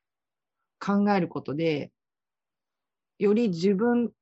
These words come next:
とその人の関係性が、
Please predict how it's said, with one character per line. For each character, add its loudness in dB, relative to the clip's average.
と 0
そ 0
の 4
人 -4
の -6
関 -4
係 -4
性 -4
が、 -4